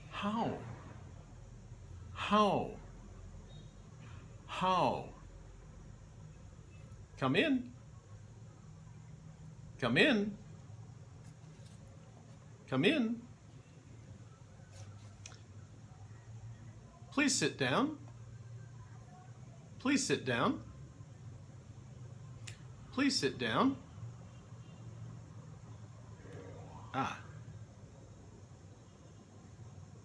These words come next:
This is the end of the common questions. Please record your answers and play these back several times over the next several days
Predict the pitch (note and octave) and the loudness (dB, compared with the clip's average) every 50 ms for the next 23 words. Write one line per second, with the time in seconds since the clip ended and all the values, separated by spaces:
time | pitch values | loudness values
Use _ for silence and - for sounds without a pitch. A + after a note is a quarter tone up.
0 | - - - - - - - - - - - - - A#3 A3+ - G#3+ F3 D3 - | -16 -14 -14 -12 -12 -14 -14 -16 -16 -16 -6 6 8 8 10 10 8 8 6 4
1 | - E3 E3 D3+ D3+ D3 C#3 C3 - - D#3 D#3+ F3+ G#3 B3 C4 G3+ - - C#3 | 6 8 10 10 10 10 8 6 6 6 8 10 10 10 10 8 6 6 6 8
2 | C#3 C#3 C3 A#2 A#2 A#2+ A#2+ A2+ A2+ - - D#3+ D3 D3 C3+ C3 C3 - E3 D#3+ | 8 8 6 6 4 4 4 4 4 6 6 8 8 8 8 4 6 6 6 6
3 | - - - F#3 G#3 A#3+ D4 C#4+ - - - - - - - - - - - - | 6 4 6 6 6 6 4 4 0 -2 -2 -2 -6 -12 -16 -16 -16 -16 -16 -16
4 | - - - - - E3+ E3+ D#3 B2+ A#2 C3 B2 - C#3 B2+ A2+ - A#2 G#2 - | -14 -14 -6 2 4 6 6 6 6 4 2 4 4 4 4 4 4 0 0 0
5 | G#2 F#2+ F2+ G2 - G2 E2+ D#2 - - - - - - - - - - - - | 0 0 0 0 0 0 -4 -4 -4 -4 -4 -4 -6 -8 -10 -14 -14 -16 -14 -14
6 | - - - C3+ A#2 A2+ G#2+ G2 F#2 - - - - D#3 D#3 D3 C#3+ B2 B2 B2 | -12 -6 -2 0 2 2 2 0 -2 -6 -8 4 8 10 10 12 10 10 8 6
7 | B2 A#2 G#2+ - - - - - - - - - A2 G#2+ A#2 A2 A2 G#2+ G#2+ - | 6 4 4 4 4 4 2 -2 -6 -10 -10 -8 -2 4 4 6 6 4 2 0
8 | - - - - - - - - - - - - D3 - B2 G2+ - - G#2 G2 | -4 -10 -12 -12 -12 -12 -14 -6 0 4 4 6 6 4 4 0 0 0 0 0
9 | F#2+ G#2+ A2 G#2+ - - B2 A2 A2 G2+ G#2+ G2+ G#2+ G2+ - - - - A#2+ G#2 | 0 0 0 0 0 0 0 0 0 -2 -2 -2 -2 -2 0 2 4 4 4 4
10 | A#2+ A#2+ A#2 F2+ - - - - - - - | 2 0 0 0 -2 -4 -6 -4 -4 -4 -4